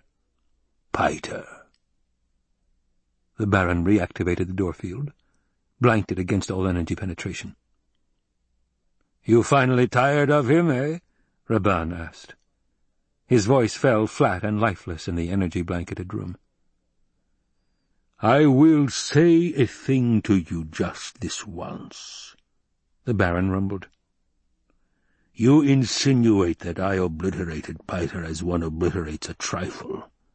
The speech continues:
He snapped fat fingers. "Just like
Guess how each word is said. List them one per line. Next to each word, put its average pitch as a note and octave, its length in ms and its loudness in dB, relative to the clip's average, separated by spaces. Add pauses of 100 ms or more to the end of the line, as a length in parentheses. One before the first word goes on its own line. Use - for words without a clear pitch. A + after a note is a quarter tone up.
(760)
He G#2 100 -6
snapped - 540 -2
fat - 360 -6
fingers. F2 540 -8 (1040)
"Just - 420 -8
like D#2 380 -8